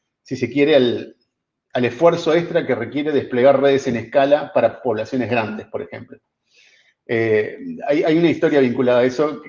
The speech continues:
Ya te digo, la historia en hiperversión seis es más compleja que lo que puede ser la historia en Quick. Y hay, hay una, una historia para prestarle atención ahí. Eh, reinventar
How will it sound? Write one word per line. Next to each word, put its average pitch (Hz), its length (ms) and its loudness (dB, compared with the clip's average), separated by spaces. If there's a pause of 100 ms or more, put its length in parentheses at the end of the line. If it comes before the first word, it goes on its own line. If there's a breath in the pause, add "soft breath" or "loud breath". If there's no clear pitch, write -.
(140)
Ya 139 160 0
te 139 80 2
digo, 123 160 4
la 120 60 2
historia 170 260 4
en 180 60 4
hiperversión 156 340 4
seis 165 180 -2
es 135 140 -4
más 147 140 -2
compleja 131 480 -2
que 120 100 -2
lo 110 100 -2
que 107 80 -6
puede 113 160 -4
ser 120 140 -6
la 110 80 -4
historia 107 260 -8
en 101 100 -12
Quick. - 200 -20 (840 soft breath)
Y 135 80 0
hay, 170 240 4
hay 165 180 4
una, 117 680 2 (1600)
una 147 200 -4
historia 156 580 2
para 127 160 6
prestarle 143 360 4
atención 135 540 2
ahí. 127 380 -4 (800)
Eh, 104 720 -4 (1080)
reinventar 139 1300 2